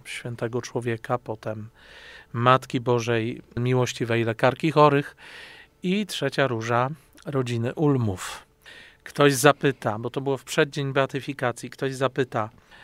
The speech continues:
czemu Ulmowie? Co oni mają wspólnego z naszą diecezją? Pewnie dużo,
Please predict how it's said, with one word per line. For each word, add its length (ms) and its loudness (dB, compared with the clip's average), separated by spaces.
czemu 320 -4
Ulmowie? 520 -2
Co 160 -4
oni 100 0
mają 200 -4
wspólnego 500 -4
z 60 -8
naszą 320 -2
diecezją? 720 -4
Pewnie 320 6
dużo, 500 6